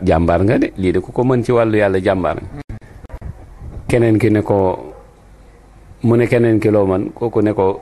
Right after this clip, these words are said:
"Gub yi mu daaneel, moom laay jël." Moom mu jël gub ma, mais nitu yàlla. Fëgg ko ci suuf, mu nekk oto Mercedes.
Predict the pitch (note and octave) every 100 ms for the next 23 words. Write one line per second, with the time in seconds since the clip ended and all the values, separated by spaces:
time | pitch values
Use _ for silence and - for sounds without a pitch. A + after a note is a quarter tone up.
0 | - A#2 C3+ B2+ A#2+ B2+ B2+ B2 A#2+ G2+
1 | F2 F2 - - _ _ - - G#2+ G2+
2 | F2+ F#2 F2 - - - G#2 A#2+ A#2+ C3
3 | B2 A#2+ A2 G2+ - - - - - A2+
4 | G2 G#2+ F#2 F#2 D2+ - - - - -
5 | - - - - - - - - - -
6 | C3 B2 B2 G#2+ G#2+ G#2+ A#2 A#2 A2 G#2+
7 | F#2+ F#2 F#2 F#2 - F2 D#2+ - -